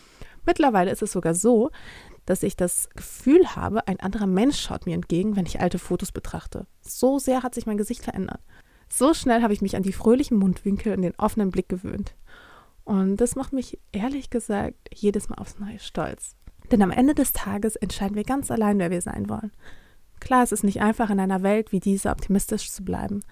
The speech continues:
Aber wir brauchen Optimisten. Wir brauchen Menschen, die nicht aufgeben und immer wieder aufstehen. Wir brauchen Hoffnungsträger, die uns zeigen, dass auch wir unsere heimlichen Wünsche erfüllen können.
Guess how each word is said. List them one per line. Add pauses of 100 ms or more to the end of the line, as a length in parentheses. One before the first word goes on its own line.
(320)
Aber
wir
brauchen
Optimisten. (300)
Wir
brauchen
Menschen,
die
nicht
aufgeben
und
immer
wieder
aufstehen. (440)
Wir
brauchen
Hoffnungsträger,
die
uns
zeigen, (420)
dass
auch (100)
wir
unsere
heimlichen
Wünsche
erfüllen
können.